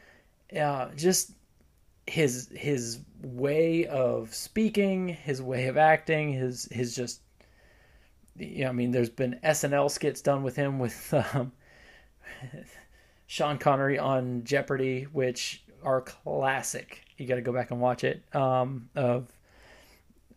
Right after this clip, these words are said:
uh, I think it was John Hammond doing, uh, doing his impersonation of Sean Connery, and it is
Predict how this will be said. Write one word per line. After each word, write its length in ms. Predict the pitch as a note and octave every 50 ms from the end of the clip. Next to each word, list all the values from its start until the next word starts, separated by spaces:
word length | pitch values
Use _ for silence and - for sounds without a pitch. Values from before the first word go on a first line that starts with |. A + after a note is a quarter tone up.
| - -
uh, 80 | B2
I 140 | A#2 B2 A2+
think 100 | A#2 C3+
it 60 | C3
was 100 | A#2+ A#2
John 300 | - - - C#3 C3+ C3
Hammond 500 | A#2+ C3 C3 C3 C3 B2+ B2+ B2+ B2 - - D3
doing, 540 | C3 C3+ C3 C3 C3 B2+ B2+ B2+ B2+ B2+ C3
uh, 300 | B2+ B2 B2 B2 C3 - - - _ _ _ _ - - _ _ _ - D#3
doing 220 | B2+ C#3 C3+ C3 A#2+
his 120 | B2+ B2+
impersonation 600 | C3+ C3 - C#3 C3 - C3 C3 B2+ - - C3+
of 80 | C3 -
Sean 180 | C3+ B2+ C3+
Connery, 380 | C3 C3+ C3 B2+ B2+ C3 B2+ C3+
and 100 | C3 C3
it 160 | C3 C3+ C#3
is 240 | C#3+ C#3 C3 -